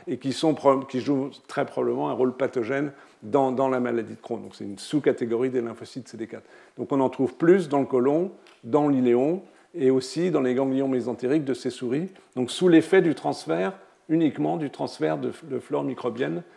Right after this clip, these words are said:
pathologique de sujets, euh, qui ont cette maladie inflammatoire. Donc qui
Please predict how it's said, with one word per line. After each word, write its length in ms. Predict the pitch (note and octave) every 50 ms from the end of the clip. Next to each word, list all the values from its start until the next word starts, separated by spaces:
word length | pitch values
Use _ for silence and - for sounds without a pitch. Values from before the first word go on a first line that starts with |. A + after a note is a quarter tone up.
| - - _ _
pathologique 640 | - C3 - - C#3+ B2+ B2 B2+ A2+ D3 E3 D3+ C3+
de 80 | B2+
sujets, 460 | A#2 - - C3 A#2+ A#2 C#3 D3 D#3
euh, 320 | D3 C#3 C3+ C3+ C3 A#2+ A#2 A#2
qui 160 | - - B2
ont 140 | C3 C3+ C#3
cette 240 | - - B2 G#2+ -
maladie 280 | A#2 A2 A2+ A2+ A2+
inflammatoire. 520 | A2 G#2+ - - A2 G#2+ G2 - G#2+ G#2 G2+
Donc 120 | G#2+ G2+ - _
qui 160 | - A2 A2